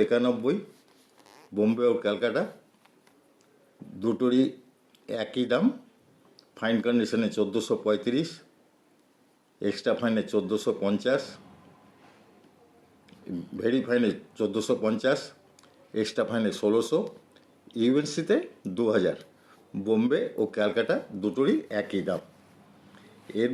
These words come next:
মধ্যে আপনাদের একটা কথা বলছি, এগুলো মিন্ট মার্ক সম্বন্ধে আপনারা অনেক ইয়ে আছে, সেটা এখন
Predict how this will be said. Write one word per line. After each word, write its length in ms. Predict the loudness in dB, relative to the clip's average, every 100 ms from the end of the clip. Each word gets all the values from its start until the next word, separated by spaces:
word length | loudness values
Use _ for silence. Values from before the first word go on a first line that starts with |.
| 0
মধ্যে 280 | 0 0 0 -2 -4
আপনাদের 320 | 0 2 2 2
একটা 140 | 2 0
কথা 180 | 0 2 2
বলছি, 220 | 0 -2 -12 _ -20 -20 -20 -20 -10 -4
এগুলো 220 | 0 2 2 2
মিন্ট 240 | 0 -2 -2
মার্ক 180 | -2 -2 -4
সম্বন্ধে 460 | 0 2 4 4 2 -2 -8 -20 _ -20 -20 -20 -20 -20 _ _ _ _ -20 -20 _ -20 -20 -20 -10 -4
আপনারা 320 | -2 2 4 4 4 0 -14 -4
অনেক 180 | -2 -2 -4 -10 -6
ইয়ে 140 | 0 4 4
আছে, 180 | 4 0 -2 -8
সেটা 260 | -6 0 2 2 -2 -10 -20 -10 -4
এখন 160 | -2